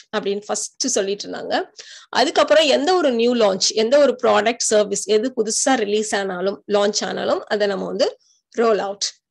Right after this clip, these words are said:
அப்படின்னு நம்ம சொல்லுவோம். So வெளியிடுதல், release ஆகுறது அதுதான். So வெளிவர்றது. So Jio வந்து ஃபைவ் ஜி service-அ second half of two thousand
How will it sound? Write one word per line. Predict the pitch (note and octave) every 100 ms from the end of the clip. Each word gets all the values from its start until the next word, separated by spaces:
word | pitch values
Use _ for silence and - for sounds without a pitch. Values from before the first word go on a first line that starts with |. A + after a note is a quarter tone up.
| -
அப்படின்னு | G#3 G#3+ G3+
நம்ம | - -
சொல்லுவோம். | - - _ - - -
So | - C#4
வெளியிடுதல், | C4+ C#4+ G3 F#3 F#3 - -
release | G#3+ A3+ -
ஆகுறது | G3 F3+ _ _ - G3+
அதுதான். | F#3 F3+ _ -
So | A#3 A3
வெளிவர்றது. | A3 A3+ G#3 - - - _ _ - _ _ _ _ -
So | C#4+ C#4 B3+
Jio | D4 D#4+ E4
வந்து | C#4+ C#4 E4+ E4+
ஃபைவ் | C4+ C4
ஜி | C#4+ C4+
service-அ | A3+ A3+ G#3+ - G#4 G#4+ _ -
second | D4+ E4 D4+
half | C4+ B3+ B3+
of | -
two | B3 A#3+ A#3
thousand | A3+ A3+